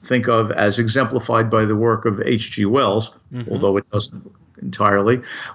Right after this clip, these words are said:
Speaker 1: that says, "Assume that we know everything that we do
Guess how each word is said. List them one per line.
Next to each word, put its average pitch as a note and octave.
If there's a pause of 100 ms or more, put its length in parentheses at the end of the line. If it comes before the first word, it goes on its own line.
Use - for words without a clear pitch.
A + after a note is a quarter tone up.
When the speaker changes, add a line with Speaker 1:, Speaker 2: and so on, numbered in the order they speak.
Speaker 1:
that A#2+
says, A#2+ (760)
"Assume F#3
that D#3+
we C#3
know C3+
everything C3
that B2+
we A#2+
do B2+